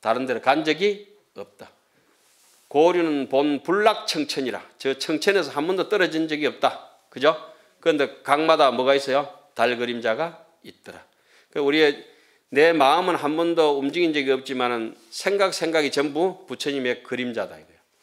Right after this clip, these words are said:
말소리도 내 마음의 그림자요. 내 생각도 내 마음의 그림자요.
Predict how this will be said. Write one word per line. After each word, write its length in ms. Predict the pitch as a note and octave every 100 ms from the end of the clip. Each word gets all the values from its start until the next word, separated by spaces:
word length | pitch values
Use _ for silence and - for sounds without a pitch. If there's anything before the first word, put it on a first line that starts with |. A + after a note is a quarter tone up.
| _
말소리도 800 | A2 A2+ A2+ A#2+ G#2+ G#2+ G2+ - _
내 160 | - A2
마음의 380 | G#2 G2+ G#2+ G#2
그림자요. 560 | G#2+ G#2 G2 F#2 F#2 - _ _
내 120 | - A2+
생각도 580 | D3 D3 D3 C#3 C#3
내 160 | A2+ A2
마음의 340 | G#2 G#2 G#2+
그림자요. 520 | G2+ G2+ G2 F#2 F2+